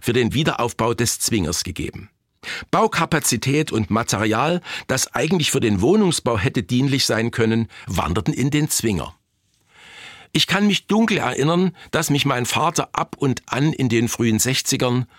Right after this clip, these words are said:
zur Baustelle mitnahm und mir zeigte, wie langsam die barocke Pracht zurückkam. Man kann unseren Altvorderen, die den Zwinger trotz aller Wohnungsnot priorisierten, nicht genügend danken. Sie wussten nämlich,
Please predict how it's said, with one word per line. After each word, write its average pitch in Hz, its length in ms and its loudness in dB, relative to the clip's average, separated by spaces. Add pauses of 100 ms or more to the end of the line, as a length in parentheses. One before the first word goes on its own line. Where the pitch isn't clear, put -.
(140)
zur 170 120 -2
Baustelle 98 560 0
mitnahm 78 560 -6
und 113 160 2
mir 104 140 2
zeigte, 139 560 -2 (240)
wie 101 140 0
langsam 151 640 2
die 123 120 -2
barocke 113 480 -4
Pracht - 480 -6
zurückkam. 85 560 -4 (1300)
Man 135 160 -2
kann 147 220 -2
unseren 120 500 0
Altvorderen, 120 720 -2 (240)
die 127 120 0
den 117 180 2
Zwinger 147 480 0
trotz - 440 -2
aller 117 260 0
Wohnungsnot 143 760 2
priorisierten, 123 840 0 (200)
nicht - 380 0
genügend 110 520 0
danken. - 360 -8 (760)
Sie 139 160 2
wussten 208 280 2
nämlich, 127 440 2